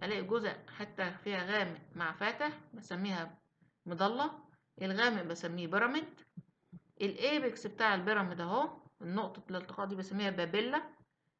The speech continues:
البابيلا فاتحة لي في ماينور كاليسيس، كذا ماينور كاليسيس يفتحوا مع بعض يعملوا لي ميجور كاليسيس.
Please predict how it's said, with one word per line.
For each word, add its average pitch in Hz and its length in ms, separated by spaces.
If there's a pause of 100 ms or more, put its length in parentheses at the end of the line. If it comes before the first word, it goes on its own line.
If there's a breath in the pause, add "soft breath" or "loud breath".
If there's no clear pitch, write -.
(100)
البابيلا 208 480
فاتحة 220 380
لي 196 100
في 208 160
ماينور 220 500
كاليسيس، 247 720 (680)
كذا 262 280
ماينور 240 380
كاليسيس 214 760 (100)
يفتحوا 208 420
مع 185 240
بعض 269 300 (160)
يعملوا 185 360
لي 196 160
ميجور 269 540 (220)
كاليسيس. 147 580